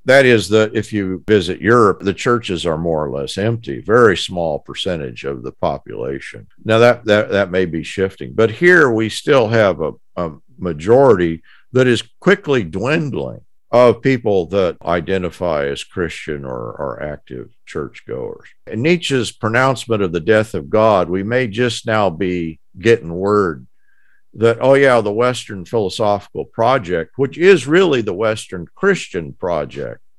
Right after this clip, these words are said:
it's finished. It's, it's a failure. It's over. And I think we need to feel that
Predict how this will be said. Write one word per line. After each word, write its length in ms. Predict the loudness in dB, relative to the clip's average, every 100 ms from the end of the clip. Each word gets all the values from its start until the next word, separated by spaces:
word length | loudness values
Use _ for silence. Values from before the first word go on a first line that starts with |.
| -2
it's 280 | 0 0
finished. 600 | -8 0 0 -2 -10 -14 -10
It's, 380 | -10 -10 -16 -8
it's 220 | -6 -6
a 60 | -12
failure. 800 | -8 0 2 2 -2 -6 -12 -10
It's 200 | -10 -6
over. 520 | -2 0 -2 -8 -16 -16 -6
And 120 | -2
I 80 | 0
think 220 | 0 -2
we 140 | -2 -2
need 240 | -4 -6
to 60 | -10
feel 400 | -4 0 0 0
that 360 | 0 0 -4